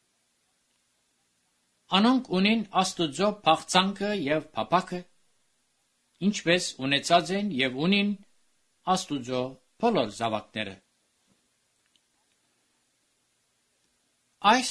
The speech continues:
համարներուն խոսքերը կհիշեցնեն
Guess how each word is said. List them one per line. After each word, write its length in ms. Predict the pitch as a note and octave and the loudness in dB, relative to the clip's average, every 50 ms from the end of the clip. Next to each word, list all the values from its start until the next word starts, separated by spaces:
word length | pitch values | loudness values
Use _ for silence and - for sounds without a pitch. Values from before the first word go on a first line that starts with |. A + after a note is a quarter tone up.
| - | -8
համարներուն 760 | - - - C3 D3 D3+ D3+ D3+ C#3+ D3+ D3+ C#3+ D3+ F#3 G#3+ A3+ G3+ | -8 -4 -4 0 2 4 4 4 4 2 0 -2 -2 0 0 -2 -4
խոսքերը 640 | - - - - - - - G#3 G3+ C#3 A2+ A#2+ C#3 E3+ D4 - _ _ _ _ _ _ _ - | -6 -8 -8 -8 -6 -4 -2 0 0 0 0 -2 -4 -6 -8 -12 _ _ _ _ _ _ _ -4
կհիշեցնեն 800 | F#3+ G#3+ G#3+ A3 G#3 - E3+ D#3+ C3 - B2+ A#2+ A#2+ B2+ D3+ | 0 0 2 0 2 2 2 2 0 0 -2 0 0 0 -2